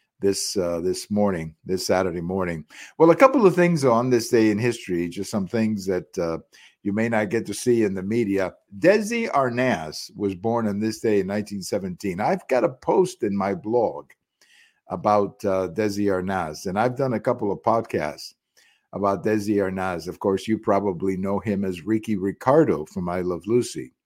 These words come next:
You know, when our family first came to the United States, a lot of my friends in school kept asking me if I knew Ricky Ricardo,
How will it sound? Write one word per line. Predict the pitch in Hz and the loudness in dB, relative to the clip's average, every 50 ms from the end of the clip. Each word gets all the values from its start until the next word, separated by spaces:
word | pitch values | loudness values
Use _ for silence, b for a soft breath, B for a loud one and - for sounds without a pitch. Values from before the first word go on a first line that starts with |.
| _ B B B B B B | _ B B B B B B
You | 147 170 | 4 6
know, | 202 190 | 6 6
when | 175 160 | 6 6
our | 170 202 220 | 6 4 4
family | 220 214 190 190 180 170 156 147 | 4 4 2 4 4 4 2 2
first | 127 131 156 165 160 160 - | 2 2 2 2 2 2 0
came | 156 151 147 143 | -2 -2 -2 -2
to | 127 131 117 | -2 0 2
the | 110 110 | 4 4
United | 107 104 107 110 110 104 98 90 | 4 4 4 2 2 2 0 -2
States, | - - - 123 120 120 104 92 - - - - _ _ _ _ _ _ _ _ _ - | -4 -4 0 2 2 4 2 0 -4 -8 -16 -18 _ _ _ _ _ _ _ _ _ -8
a | - 110 | -4 0
lot | 135 175 214 | 0 2 2
of | 214 | 2
my | 185 156 139 127 | 0 0 -2 -2
friends | - 165 170 170 170 160 139 131 | -2 -2 -2 -2 -2 -4 -4 -4
in | 120 110 | -4 -4
school | 101 - - - 175 175 139 104 95 101 98 - _ _ | -4 -4 0 2 4 4 4 4 2 0 -4 -8 _ _
kept | - 131 127 135 | -4 -2 0 0
asking | 135 143 165 - - - 117 104 101 | 0 0 0 -2 -4 -4 -4 -2 -2
me | 101 101 101 | 0 -2 -2
if | 95 - | -2 -2
I | 110 110 | -2 -2
knew | 113 110 123 143 135 | -2 -2 -2 -4 -2
Ricky | 120 127 135 131 131 127 | -2 -2 -2 -2 -2 -2
Ricardo, | 110 113 113 113 - 160 175 143 95 - - - | -2 -2 -2 -2 0 0 0 0 -2 -4 -10 -14